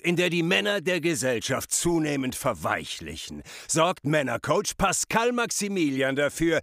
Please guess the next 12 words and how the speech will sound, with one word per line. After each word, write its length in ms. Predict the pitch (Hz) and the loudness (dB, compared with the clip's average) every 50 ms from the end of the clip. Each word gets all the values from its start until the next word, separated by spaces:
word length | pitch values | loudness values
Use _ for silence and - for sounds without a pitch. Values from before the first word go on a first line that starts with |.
| - - - - | -2 -8 -16 -12
Jungs 720 | - 135 143 208 214 196 170 151 - - - - - - - | -6 -2 0 2 2 0 -2 -4 -6 -6 -6 -8 -10 -10 -6
wieder 240 | 110 127 123 131 123 | -4 -2 0 0 0
in 100 | 120 123 | 0 0
ihre 380 | 131 131 123 117 127 113 95 143 | 0 0 0 0 0 0 0 0
wahre 320 | 135 131 123 113 113 110 | 0 0 0 0 -2 -2
Männlichkeit 720 | 104 117 139 151 135 107 98 92 - - - - 98 - - | -2 0 0 -2 -2 -4 -6 -6 -8 -8 -8 -8 -8 -6 -6
zu 180 | - - 95 | -6 -6 -6
bringen. 460 | 78 92 95 92 90 78 67 65 65 - _ _ _ _ _ _ _ - - - - | -8 -8 -8 -8 -10 -10 -12 -14 -16 -20 _ _ _ _ _ _ _ -20 -16 -4 -2
The 100 | 208 180 | -2 0
Classy 380 | 160 208 202 160 - 156 139 | 2 2 2 2 0 0 0
Man 260 | 131 127 113 104 95 - | 0 0 -2 -4 -6 -8
Podcast, 680 | - - - - - - - 73 67 - - - - | -8 -8 -8 -8 -10 -12 -12 -12 -10 -10 -10 -10 -12